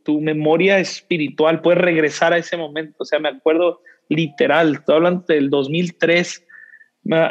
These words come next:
ha sido una de las experiencias más fuertes que he tenido con el Espíritu Santo y fue a las doce de la noche,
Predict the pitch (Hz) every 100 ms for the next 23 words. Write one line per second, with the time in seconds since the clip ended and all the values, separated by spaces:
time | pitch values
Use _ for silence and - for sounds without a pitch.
0 | - 151 - 170 165 170 160 151 - -
1 | - 143 143 160 147 147 143 156 - -
2 | 160 165 165 165 - - 156 151 156 -
3 | 135 127 - 156 160 - 160 175 208 208
4 | 151 - 156 160 165 - _ _ - 147
5 | 139 139 175 175 202 170 147 147 175 -
6 | 196 196 208